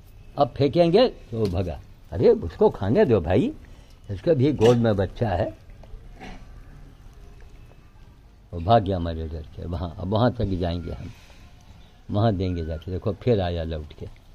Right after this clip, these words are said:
छोटा सा है वो, देखा हुआ, देखो।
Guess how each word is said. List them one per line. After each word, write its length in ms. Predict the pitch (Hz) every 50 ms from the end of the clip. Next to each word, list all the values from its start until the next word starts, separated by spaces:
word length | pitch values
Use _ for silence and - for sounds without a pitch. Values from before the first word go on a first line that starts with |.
| - - - - - - _ _ _ _
छोटा 320 | - - 98 87 - 92 80
सा 180 | - - 87 80
है 140 | 78 82
वो, 180 | 78 76 78 78 - - - _ - _ - - _ - - - - - - - - - - - _ - - - - - - - - - - -
देखा 260 | 87 87 87 - - 127
हुआ, 200 | 101 80 85 78
देखो। 320 | 76 78 78 - - -